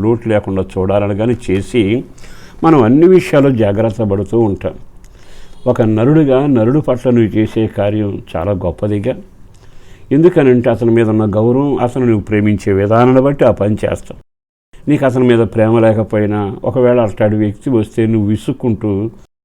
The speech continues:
ఏదో ఒక రకంగా ముభావంగా పయనాన్ని సాగిస్తావు. కానీ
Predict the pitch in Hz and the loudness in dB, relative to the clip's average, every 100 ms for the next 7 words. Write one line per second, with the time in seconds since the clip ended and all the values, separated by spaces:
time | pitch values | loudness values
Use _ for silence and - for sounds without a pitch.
0 | - 127 139 147 135 - 110 107 107 123 | -6 0 2 4 2 0 -2 0 0 0
1 | 117 110 107 101 98 110 113 120 120 117 | 2 2 2 0 0 2 2 2 2 2
2 | 147 147 104 101 104 120 85 90 87 - | 0 0 0 0 0 -2 -2 -4 -6 -10
3 | - - - _ _ _ _ - - _ | -12 -12 -20 _ _ _ _ -20 -20 _
4 | _ - 117 127 120 117 123 | _ -2 2 4 4 4 2